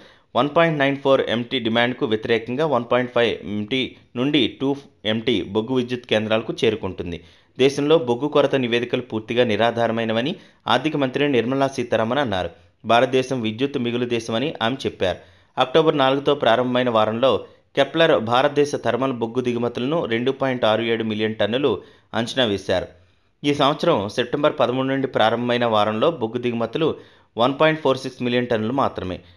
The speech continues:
అలాగే ఇది ఒక వారంలో అతి తక్కువ దిగుమతి. ఇక మే మూడు నుండి ప్రారంభమైన వారంలో దిగుమతులు మూడు పాయింట్ ఎనిమిది మూడు మిలియన్లు. ఇది ఒక వారంలో చాలా ఎక్కువ దిగుమతి. రెండు వేల ఇరవైలో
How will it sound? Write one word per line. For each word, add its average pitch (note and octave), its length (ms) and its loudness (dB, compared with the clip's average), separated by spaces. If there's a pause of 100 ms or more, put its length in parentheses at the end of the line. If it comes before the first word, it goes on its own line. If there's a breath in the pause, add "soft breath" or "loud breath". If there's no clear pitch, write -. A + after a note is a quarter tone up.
(180 soft breath)
అలాగే D3 240 2
ఇది D3 180 0
ఒక D3+ 200 2
వారంలో B2 380 4
అతి C3+ 220 0
తక్కువ C#3+ 320 -2
దిగుమతి. G#2 500 -4 (320 soft breath)
ఇక C#3+ 120 -2
మే C3 260 4
మూడు C3+ 280 0
నుండి C3+ 220 0
ప్రారంభమైన A#2 520 0
వారంలో G#2+ 460 2
దిగుమతులు B2 640 -2 (280 loud breath)
మూడు C#3+ 200 2
పాయింట్ D3 400 2
ఎనిమిది B2+ 300 0
మూడు B2+ 380 0
మిలియన్లు. G#2 520 -2
ఇది A#2+ 140 -2
ఒక A#2 240 0
వారంలో A#2+ 420 2 (100)
చాలా A#2 160 2
ఎక్కువ G2+ 320 -6
దిగుమతి. G2 480 -6 (340 soft breath)
రెండు C#3+ 200 4
వేల F#3 140 4
ఇరవైలో D#3 360 4